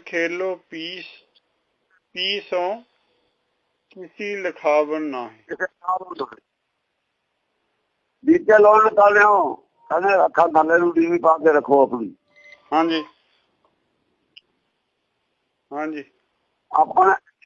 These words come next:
Speaker 2: ਹਾਂ, ਲੈ ਇਹ ਘਟ ਮਾਹੇ।
Speaker 1: ਹਾਂਜੀ।
Speaker 2: ਆਪਣੇ ਅੰਦਰ ਸ਼ਬਦ ਵਿੱਚ ਵਸਾ ਕੇ, ਪ੍ਰਗਟ ਕਰਕੇ ਥੱਲੇ ਝਾਕਦੇ ਰਹੋ, ਆਪਣੇ ਅੰਦਰ ਹੀ ਝਾਕਦੇ ਰਹੋ।
Speaker 1: ਅੱਛਾ ਜੀ।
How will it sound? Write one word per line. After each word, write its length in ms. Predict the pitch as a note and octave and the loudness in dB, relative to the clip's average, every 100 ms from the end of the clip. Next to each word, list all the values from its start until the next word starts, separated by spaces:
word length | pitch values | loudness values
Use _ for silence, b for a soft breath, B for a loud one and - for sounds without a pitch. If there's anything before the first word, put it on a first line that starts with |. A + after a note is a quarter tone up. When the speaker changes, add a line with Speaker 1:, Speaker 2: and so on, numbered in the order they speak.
| _ _ C3 | _ _ 4
Speaker 2:
ਹਾਂ, 840 | D3+ D3+ C#3 C3 A#2 G#2+ G2 E2 D2+ - A2 | 8 8 6 6 4 2 -2 -6 -10 -16 -6
ਲੈ 540 | D3 F3+ G#3 G3 - _ - _ _ _ _ _ _ _ _ _ _ _ _ _ _ _ _ _ _ - | 2 4 4 2 -4 _ -20 _ _ _ _ _ _ _ _ _ _ _ _ _ _ _ _ _ _ -2
ਇਹ 240 | F#3 G#3 | 0 0
ਘਟ 260 | G#3 F#3+ E3 | 2 0 2
ਮਾਹੇ। 580 | E3 E3 E3 D#3 G#2+ - _ _ _ _ _ D3 | 0 4 4 2 -4 -8 _ _ _ _ _ -16
Speaker 1:
ਹਾਂਜੀ। 260 | E3 D#3 - - | -14 -14 -8 -2
Speaker 2:
ਆਪਣੇ 300 | E3+ A3 A#3 A3+ | 0 2 0 0
ਅੰਦਰ 280 | A3 A3+ G#3+ | 0 0 2
ਸ਼ਬਦ 280 | F#3+ F#3+ F#3 | 2 2 0
ਵਿੱਚ 300 | F#3+ - - _ - | -8 -20 -20 _ -14
ਵਸਾ 280 | - C#3+ D3+ | 2 4 4
ਕੇ, 260 | D3 A#2+ | 2 -2
ਪ੍ਰਗਟ 400 | - C#3 C#3 C#3 | 2 0 2 -2
ਕਰਕੇ 580 | - B2 A#2+ - F3+ G3+ | 0 -2 -2 -2 0 0
ਥੱਲੇ 400 | G3 D3 D3+ D3+ | 0 0 2 0
ਝਾਕਦੇ 440 | D3+ C#3+ B2 B2+ | 4 0 2 -2
ਰਹੋ, 220 | A#2 A2 A2 | 0 2 0
ਆਪਣੇ 360 | - G#2+ A2 | -2 -8 -6
ਅੰਦਰ 220 | G#2+ A#2+ | -4 0
ਹੀ 140 | B2+ B2+ | 0 2
ਝਾਕਦੇ 380 | C#3 A2 G#2+ G2 | 0 -2 -4 -4
ਰਹੋ। 320 | E2+ E2+ D#2 _ _ _ _ _ _ _ _ - C#3 | -6 -10 -14 _ _ _ _ _ _ _ _ -12 -12
Speaker 1:
ਅੱਛਾ 260 | C3+ D3 | -8 -8
ਜੀ। 140 | C3 | -8